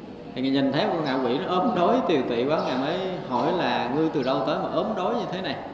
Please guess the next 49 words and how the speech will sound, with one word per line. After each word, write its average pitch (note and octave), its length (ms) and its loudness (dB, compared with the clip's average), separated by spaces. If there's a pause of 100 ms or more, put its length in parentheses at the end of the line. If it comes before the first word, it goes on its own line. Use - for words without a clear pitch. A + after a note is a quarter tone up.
(920)
Thì B2+ 100 -2
bà A#2+ 260 0
kia D3+ 200 4
mới E3 120 0
rơi D#3 200 4
nước D#3+ 200 -2
mắt A3+ 100 -2 (120)
khóc, - 460 -6 (600)
nói: D#3 200 -4
"Tôi C3+ 240 4 (280)
là A2+ 340 -2
mẹ A#2+ 400 -2
cách F#3 140 -4
đây D3 140 0
năm D3 240 -2
đời A2+ 280 -2
của C3 140 -4
Ngài, A2 240 -6 (380)
tức E3+ 120 -6
là C3+ 60 -4
năm C3 180 0
đời A2+ 160 -2
trước D#3+ 180 -2
Ngài A#2+ 80 -6
là G#2 160 -6
con A#2 300 -4
tôi. A2+ 100 -6 (1000)
Thì B2+ 80 -4
bây C3+ 80 2
giờ B2+ 180 2
nếu D3+ 180 0
Ngài B2 180 -4 (100)
thương D#3 240 0
tôi C#3+ 140 0 (760)
thì A#2 100 -6
Ngài A2+ 200 -6
nên C3+ 300 -2
thiết F#3+ 200 -4
trai C3 340 -2
cúng F#3 160 -2
dường A#2+ 260 0
đi. C3+ 100 -4 (1300)
Tôi C3 100 -2
nhờ A#2 180 0
cái C3 160 -4
phước E3 140 -8
báo D3 180 -4
này C3 120 -6
tôi B2 100 -6